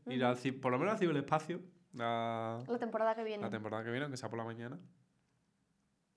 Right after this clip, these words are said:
Speaker 1: Y a seguir contribuyendo. Nosotros queremos contribuir a que
Speaker 2: A construir.
Speaker 1: a construir, sí, sí.
Speaker 2: Siempre construir.
Speaker 1: Para construir primero hay que deconstruir, pero <laughs>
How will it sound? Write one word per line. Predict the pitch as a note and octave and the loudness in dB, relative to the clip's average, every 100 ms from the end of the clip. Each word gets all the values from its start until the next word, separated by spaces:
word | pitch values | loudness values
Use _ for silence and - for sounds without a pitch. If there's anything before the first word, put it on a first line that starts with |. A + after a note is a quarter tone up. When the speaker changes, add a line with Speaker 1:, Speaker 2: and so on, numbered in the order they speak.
| _ _ _ - - - - _ _ _ _ - | _ _ _ -20 -20 -20 -20 _ _ _ _ 0
Speaker 1:
Y | C3+ C3 | 2 4
a | A2+ A2 G#2 G2+ G2 G2+ G2 G2 G2 G2 G2 G2+ G2 | 2 2 0 -2 -2 -2 -2 -4 -4 -4 -4 -6 -8
seguir | - G2+ A#2 | -10 -8 -4
contribuyendo. | F3 D3+ B2+ C#3 | -2 -2 -2 -2
Nosotros | A2+ G#2 B2 | -4 -6 -8
queremos | B2+ B2+ C3 | -6 -6 -6
contribuir | A2+ G#2+ A#2 | -10 -8 -8
a | C3+ | -8
que | A2+ G#2 G2+ A#2+ G#2 - | -10 -12 -14 -20 -14 -10
Speaker 2:
A | A#3+ | -6
construir. | A#3 A3+ A#3+ A#3 A#3 | -6 -6 -4 -4 -4
Speaker 1:
a | |
construir, | - - F#2+ A2 A2+ | -8 -14 -12 -12 -12
sí, | - | -16
sí. | G2+ A#2 - | -16 -16 -14
Speaker 2:
Siempre | - B3 B3+ | -6 -4 -4
construir. | C#4 C#4 B3+ A3 G3 | -6 -8 -8 -8 -8
Speaker 1:
Para | G#2 F#2+ | -10 -10
construir | F#2+ F#2 - G2 A2+ | -10 -12 -14 -12 -12
primero | A#2 A2 A2 | -10 -12 -10
hay | A2 | -10
que | G#2+ | -12
deconstruir, | G2+ G2+ - A2+ A2 - A#2+ C#3 - C3 | -12 -12 -14 -16 -18 -14 -12 -12 -14 -18
pero | G2+ F#2+ F#2+ - | -16 -16 -6 2
<laughs> | G3 G3 G#3+ - | 4 4 0 -2